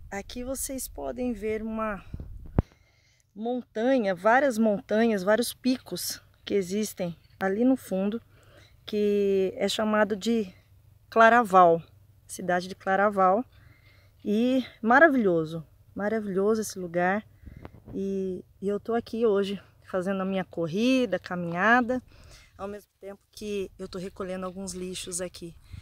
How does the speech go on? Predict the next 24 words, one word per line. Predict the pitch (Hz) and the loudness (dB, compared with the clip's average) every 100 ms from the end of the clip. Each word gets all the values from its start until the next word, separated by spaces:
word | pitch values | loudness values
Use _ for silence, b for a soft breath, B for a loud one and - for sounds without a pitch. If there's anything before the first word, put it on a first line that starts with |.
| B - | B -12
das | 180 175 | -10 -8
estradinhas, | 180 - 185 165 185 247 277 - | -8 -8 -8 -8 -4 -2 -2 -4
alguns | 165 185 160 | -6 -12 -10
resíduos, | 180 165 180 226 269 233 254 - - B B B B | -8 -6 -6 -4 -6 -6 -6 -6 -6 B B B B
né? | 185 185 | -16 -14
Como | - 190 | -14 -14
sempre | - 202 202 - 190 | -10 -10 -10 -10 -8
aí, | 190 202 | -8 -6
a | 208 | -8
gente | 190 196 - | -6 -10 -8
unindo | 214 202 208 208 185 190 185 175 b b - | -8 -6 -6 -6 -6 -8 -8 -12 b b -8
a | 202 | -8
saúde | - 196 196 220 247 202 | -4 -4 -4 -6 -8 -6
ao | 196 | -8
bem-estar, | 185 185 175 170 - - 214 233 262 254 - - b b b b - | -6 -8 -10 -10 -10 -4 0 2 0 -2 -10 -20 b b b b -10
a, | 196 196 196 190 190 180 - - | -6 -4 -4 -4 -6 -8 -10 -8
a | 196 | -8
também | - 208 190 196 208 | -8 -10 -8 -8 -8
esse | 202 - | -10 -12
cuidado | 214 196 190 - | -10 -4 -4 -6
com | - | -12
o | 196 | -10
meio | 196 | -10
ambiente. | 196 202 165 156 - - | -8 -8 -8 -10 -12 -14